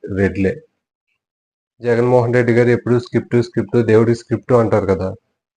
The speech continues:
ఆ స్క్రిప్ట్ వల్లే పదకొండు కోట్లు ఇప్పుడు దొరికినాయి. మనకు వచ్చిన సీట్లు ఎన్ని? పదకొండు సీట్లు.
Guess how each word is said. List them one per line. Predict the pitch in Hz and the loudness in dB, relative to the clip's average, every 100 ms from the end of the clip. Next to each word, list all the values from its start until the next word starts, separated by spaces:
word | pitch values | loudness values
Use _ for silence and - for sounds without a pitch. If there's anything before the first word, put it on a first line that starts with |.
| _ | _
ఆ | 107 110 | -8 -6
స్క్రిప్ట్ | - 127 117 127 | -4 -6 -2 2
వల్లే | 120 117 113 - - _ _ _ _ _ - | 4 4 0 -2 -12 _ _ _ _ _ -10
పదకొండు | 98 - - 113 | -6 -4 0 0
కోట్లు | 107 113 107 | 2 0 0
ఇప్పుడు | 117 107 | -2 0
దొరికినాయి. | 104 101 98 95 - | 0 0 -4 -12 -2
మనకు | 127 135 | 0 2
వచ్చిన | 139 139 135 | 0 -2 -6
సీట్లు | 127 127 127 | -2 -4 -2
ఎన్ని? | 127 123 123 123 _ _ _ _ _ - | -2 -2 -4 -10 _ _ _ _ _ -12
పదకొండు | 117 - 104 101 | -8 -4 -4 -4
సీట్లు. | - 101 95 | -4 -6 -6